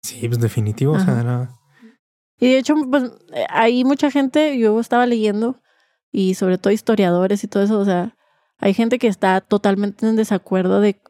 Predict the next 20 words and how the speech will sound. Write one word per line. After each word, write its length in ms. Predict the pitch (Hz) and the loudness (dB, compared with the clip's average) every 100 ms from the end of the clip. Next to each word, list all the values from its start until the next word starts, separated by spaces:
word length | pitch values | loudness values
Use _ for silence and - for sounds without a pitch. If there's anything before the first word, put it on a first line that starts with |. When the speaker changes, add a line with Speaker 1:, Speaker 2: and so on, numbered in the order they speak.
| - | -6
Speaker 2:
por 180 | - - | -6 -2
qué 160 | 214 | -2
nos 160 | 220 233 | 0 2
ven 160 | 226 | 0
como, 640 | 220 240 240 233 214 202 - | 0 0 2 2 2 0 -2
eh, 160 | - - | -6 -4
o 60 | |
sea, 120 | 202 185 | -2 -2
por 200 | 196 - | -2 -2
qué 120 | 214 | -2
nos 180 | 233 254 | 0 -2
estereotipan 640 | - 196 190 190 202 214 | 0 0 0 -2 -2 0
como 220 | 214 190 | 0 -2
charros 340 | 180 190 196 208 | -2 0 0 0
mexicanos 520 | 208 202 202 202 220 | -2 -2 -2 -2 0
si 120 | 196 | 0
nadie 420 | 196 208 208 226 | 2 2 2 2
somos 300 | 226 214 220 | 2 0 -2
charros. 480 | - 196 202 208 - - | 0 0 0 -4 -8 -14
Speaker 1:
<laughs> 340 | - - 165 | -8 -4 -2